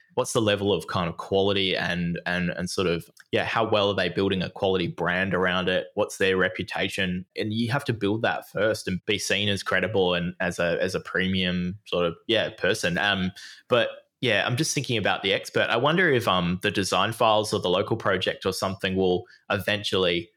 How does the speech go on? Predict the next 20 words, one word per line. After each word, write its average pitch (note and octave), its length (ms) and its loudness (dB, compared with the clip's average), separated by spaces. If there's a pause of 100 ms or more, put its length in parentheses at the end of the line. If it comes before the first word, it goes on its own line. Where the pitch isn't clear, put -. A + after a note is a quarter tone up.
(180)
diversify G2 680 2
and F2 100 -2
launch F#2+ 280 -2
their F#2 180 2
own F#2 160 2
expert F#2 480 0 (140)
platform. F2+ 420 0
'Cause C3 160 0
it's E3 140 -2
fun A3+ 240 0
seeing A2+ 420 0 (160)
these A2+ 240 2
media A2 320 2
platforms F#2 800 0 (220)
start G#2 500 0
to F#2 400 2 (340)
find G#2+ 480 4
new G2+ 320 0
ways F2+ 600 0
to F2+ 440 0